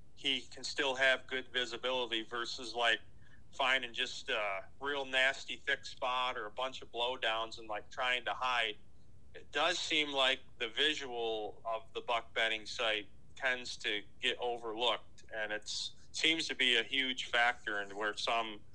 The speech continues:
or probably the majority of mature bucks bed. Um, a lot of times I've always said it this way, like, you can picture yourself, like, trying to find a good gun hunting stand and just having, like,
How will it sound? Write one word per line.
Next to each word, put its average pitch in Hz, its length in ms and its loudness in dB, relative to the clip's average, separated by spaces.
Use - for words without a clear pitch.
or 110 320 -2
probably 143 460 2
the 117 100 -4
majority 110 680 -2
of 95 200 -4
mature 104 400 -2
bucks 104 360 -2
bed. 104 340 2
Um, 101 280 -2
a - 40 -8
lot 127 200 4
of 135 60 2
times 135 420 2
I've 120 160 0
always 123 340 0
said 123 260 -2
it - 120 -6
this 135 240 -6
way, 117 300 2
like, 107 300 0
you 151 240 -6
can 135 460 0
picture - 340 6
yourself, 143 500 2
like, 127 200 4
trying 139 280 4
to 131 60 0
find 135 300 2
a 127 40 -2
good 135 240 0
gun 131 220 4
hunting 113 360 -4
stand 110 580 0
and 110 340 2
just - 260 0
having, 135 300 4
like, 113 240 4